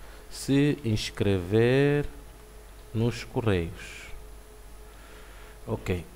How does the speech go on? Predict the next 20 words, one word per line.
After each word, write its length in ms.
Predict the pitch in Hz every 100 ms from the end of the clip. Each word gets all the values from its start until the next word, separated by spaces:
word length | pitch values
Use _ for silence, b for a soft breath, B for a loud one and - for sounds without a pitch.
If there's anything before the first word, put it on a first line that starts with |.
| -
Você 220 | 107 -
pode 240 | 123 131 -
fazer 280 | 113 110 120
aqui, 360 | 107 123 131
você 240 | 117 101 127
submete 680 | - 107 110 131 - - - B B B B B -
e 320 | 117 135 147 -
você 220 | 113 113
vai 160 | 143 143
ter, 380 | 143 143 139 - - - - - - - - - - - -
ok, 400 | 120 - 101 85 -
você 180 | 101 90
faz 200 | - 143
a 20 |
submissão 580 | 127 120 113 113 113 135
da 120 | 123
tua 180 | 120 131
informação, 640 | 120 113 98 98 - 92 85
tá 100 | 110
bom? 320 | 110 180 233